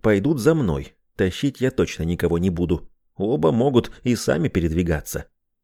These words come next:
Не хватало еще дожидаться нового сюрприза. Мало ли, мантикор тут две.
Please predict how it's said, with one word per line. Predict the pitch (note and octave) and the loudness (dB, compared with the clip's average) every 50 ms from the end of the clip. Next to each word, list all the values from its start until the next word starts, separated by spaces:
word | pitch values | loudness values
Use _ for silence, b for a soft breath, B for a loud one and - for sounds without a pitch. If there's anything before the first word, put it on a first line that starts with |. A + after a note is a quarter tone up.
| _ _ | _ _
Не | - - D#2+ E2+ | -12 -8 -8 -8
хватало | - - F#2 F2+ - - - G#2+ G2 | -6 -6 -6 -6 -4 -4 -2 0 0
еще | F#2 F2+ - - G#2 | 0 -2 0 -2 -2
дожидаться | F#2+ E2+ F2 G2 G2 G#2+ G#2+ G#2+ G#2 F#2 - - G#2 | -2 2 0 0 2 2 2 2 2 2 2 0 0
нового | G#2 A2+ A2+ G2+ G2+ F#2 G#2 G2 | 4 4 4 6 6 4 4 2
сюрприза. | - - A2+ A2+ G#2 - - A2 F#2+ D#2 C#2 A#1+ A1+ - - - _ _ _ _ - | 2 2 0 0 0 2 2 2 2 2 0 -2 -6 -6 -8 -10 _ _ _ _ -8
Мало | F2+ G2 - - C#3+ A#2 | -6 -4 -2 -2 0 0
ли, | F#2 E2+ D#2 - - - | 0 -2 -2 -4 -4 -2
мантикор | A2+ A#2 A2+ G2+ F#2 - A#2+ - - F#2 E2+ - | 2 2 2 2 2 0 -2 2 2 2 2 0
тут | - - G2 - - | -2 -6 -6 -4 -4
две. | G#2+ G2+ G#2+ F#2+ E2 E2 D#2+ D2 - | -4 -2 -2 0 0 -2 -4 -6 -8